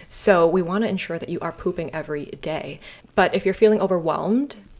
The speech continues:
about supporting your thyroid, supporting your liver, we in nutritional therapy like to work mouth to tail or top to bottom. So you are not overwhelmed and throwing a scatter shot out there. Some things need to be in place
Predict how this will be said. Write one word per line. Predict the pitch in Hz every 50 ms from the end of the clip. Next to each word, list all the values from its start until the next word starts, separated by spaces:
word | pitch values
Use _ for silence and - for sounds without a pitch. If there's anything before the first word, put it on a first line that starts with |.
| - -
about | 180 170 165 170 160 156 156 156 151 - - -
supporting | - - 170 - 160 170 180
your | 175 175
thyroid, | 170 - 165 160 156 151 151 156 156
supporting | - - 190 185 175 175
your | 170 165
liver, | 156 151 156 156 151 156 156 - - - - - - - -
we | 170 180 190 196 202 202 202 190
in | 190 185 180
nutritional | 180 175 - 175 - - 175 165
therapy | 160 - 151 156 151 156 156 156
like | 156 156 156
to | - -
work | 160 156 - - - - -
mouth | 156 151 156 151
to | - 170
tail | - - 165 151 151 -
or | - 147 156
top | - - - - - -
to | 180
bottom. | - - 156 147 - - - - 147 - - _ _ -
So | - - 180 156 151 147 - -
you | 170 156 156
are | 156 156
not | 165 175 190 190 180 -
overwhelmed | 175 170 170 170 160 156 151 151 156 151
and | 151 160 156 160 - - - - - -
throwing | - 202 180 175 170 165
a | - -
scatter | - - - - - 185 170 160 170 170
shot | - - - 151 - - -
out | 180 - - -
there. | - 156 156 156 165 175 - - - - - - - _ -
Some | - - 233 208 202
things | 208 190 190 185
need | 190 180 -
to | 175
be | 151 170 143
in | 156 156
place | - - - 151 - 165 190 -